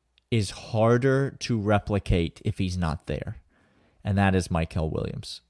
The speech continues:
Because I think Mykel Williams can just flat out get after the quarterback in a way.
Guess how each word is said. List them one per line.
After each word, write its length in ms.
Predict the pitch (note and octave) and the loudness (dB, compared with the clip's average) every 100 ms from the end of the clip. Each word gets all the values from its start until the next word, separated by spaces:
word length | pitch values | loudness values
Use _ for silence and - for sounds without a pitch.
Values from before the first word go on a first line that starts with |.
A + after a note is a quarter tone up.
| - | -2
Because 280 | A2 A2+ G2 | 0 2 2
I 120 | G#2 | 2
think 180 | C#3 A#2 | 0 2
Mykel 460 | G#2 G#2+ - G#2+ | 2 4 4 2
Williams 340 | F#2+ F#2 F2 - | 2 2 0 -2
can 160 | F#2+ | -2
just 260 | F2+ F#2 - | 0 -2 -2
flat 240 | G2 G2 | -2 0
out 160 | A#2 G2+ | 0 0
get 140 | G#2 | 2
after 260 | G2 G2 G#2+ | 2 2 0
the 60 | |
quarterback 560 | G#2+ - E2 D#2 - - | -4 -2 -2 -2 -4 0
in 80 | F#2+ | 0
a 60 | |
way. 420 | F2 E2+ D#2 D#2+ | 2 2 2 0